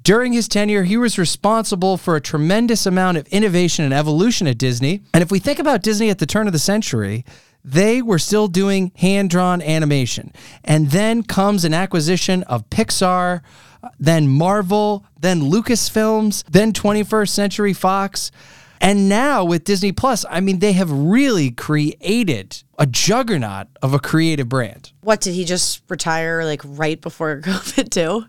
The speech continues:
Speaker 2: in twenty twenty?
Speaker 1: Yeah. <laughs> Somehow, this guy must have had a crystal ball or something.
Speaker 2: I feel like
Speaker 1: It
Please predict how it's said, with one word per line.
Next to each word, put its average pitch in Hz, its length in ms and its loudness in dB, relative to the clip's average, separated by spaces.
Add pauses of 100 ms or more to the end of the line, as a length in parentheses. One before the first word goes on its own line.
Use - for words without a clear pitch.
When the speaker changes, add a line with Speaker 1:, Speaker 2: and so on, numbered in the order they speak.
(140)
Speaker 2:
in 214 140 -2
twenty 208 260 -2
twenty? 190 440 -6 (320)
Speaker 1:
Yeah. 294 520 2 (280)
<laughs> - 260 -12
Somehow, 262 720 -2
this 196 200 -4
guy 226 260 0
must 190 240 -2
have 185 100 0
had 196 160 2
a 165 60 0
crystal 196 380 -2
ball 208 300 0
or 170 60 0
something. 123 420 -2
Speaker 2:
I 480 460 0
feel 190 100 -4
like - 60 -2
Speaker 1:
It 277 140 0